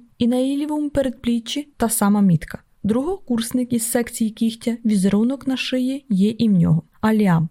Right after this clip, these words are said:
Ліам залишився стояти зі мною. Тейрн. Я намагалася дихати якомога рівніше під поглядом Ксадена,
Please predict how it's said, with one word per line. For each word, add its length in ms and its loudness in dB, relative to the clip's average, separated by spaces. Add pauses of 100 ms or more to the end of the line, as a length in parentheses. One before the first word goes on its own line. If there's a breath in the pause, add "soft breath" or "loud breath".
(140)
Ліам 340 2
залишився 600 -4
стояти 520 2
зі 140 2
мною. 360 4 (200)
Тейрн. 400 0 (220)
Я 140 -4
намагалася 480 -2
дихати 400 -2
якомога 520 0
рівніше 540 0 (180)
під 180 -4
поглядом 420 0
Ксадена, 560 -2